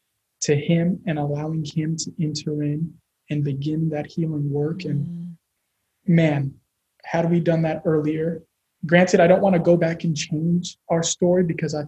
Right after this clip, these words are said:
Speaker 1: think it's perfect just the way it is. I think it happened exactly how it needed to happen.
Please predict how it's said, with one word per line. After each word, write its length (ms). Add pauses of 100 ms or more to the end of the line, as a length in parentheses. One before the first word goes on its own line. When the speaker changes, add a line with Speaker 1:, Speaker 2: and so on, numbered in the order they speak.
Speaker 1:
think 220
it's 240
perfect 380
just 200
the 60
way 200
it 60
is. 200
I 60
think 240
it 140
happened 300
exactly 600
how 260 (340)
it 140
needed 340
to 100
happen. 480